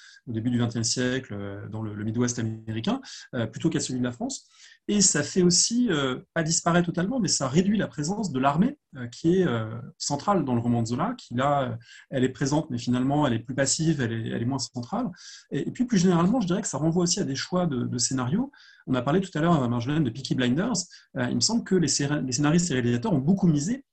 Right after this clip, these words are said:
sur une forme d'actualisation de Zola par des scènes de violence et par des scènes de sexe, euh, qui, évidemment, sont présentes dans le roman, mais sous des formes différentes. Là, on a l'impression qu'il y a quelque, un accent qui a été mis sur ce type de représentation, cette dramatisation de la violence, des personnages qui se tiennent en joue avec un pistolet.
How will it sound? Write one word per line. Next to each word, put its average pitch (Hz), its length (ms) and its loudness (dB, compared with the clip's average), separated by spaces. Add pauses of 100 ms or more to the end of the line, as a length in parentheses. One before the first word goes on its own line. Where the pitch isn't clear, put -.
(220)
sur - 200 -4
une 120 80 0
forme 185 180 2
d'actualisation 160 720 2
de 139 80 -2
Zola 139 400 0
par 160 140 0
des 156 80 0
scènes 160 240 2
de 139 40 -2
violence 139 560 -2
et 135 80 -4
par 131 120 -2
des 135 80 -2
scènes 147 180 -2
de 135 80 -2
sexe, 160 420 -2 (380)
euh, 123 180 -4 (180)
qui, 180 520 2
évidemment, 160 380 0
sont 139 180 -4
présentes 175 360 2
dans 143 60 0
le 131 60 0
roman, 151 260 0
mais 123 100 0
sous - 140 -8
des 113 60 -6
formes 127 240 -4
différentes. 151 480 -4
Là, 202 220 0 (320)
on 131 60 -4
a - 20 0
l'impression 131 340 -2
qu'il 147 140 -2
y - 20 -4
a - 20 -12
quelque, 131 300 -6
un 120 100 -2
accent 196 280 2
qui - 100 0
a - 20 4
été - 140 -2
mis 185 220 2 (200)
sur - 160 -6
ce 131 80 -2
type 156 140 -2
de 143 60 2
représentation, 123 680 0
cette 139 180 -2
dramatisation 131 680 0
de 120 40 2
la 113 60 0
violence, 151 480 0
des 117 160 -2
personnages 139 400 -4
qui - 100 -10
se - 120 -6
tiennent 135 260 -2
en 127 100 0
joue 147 380 0
avec 123 320 0
un 104 60 -6
pistolet. 147 520 0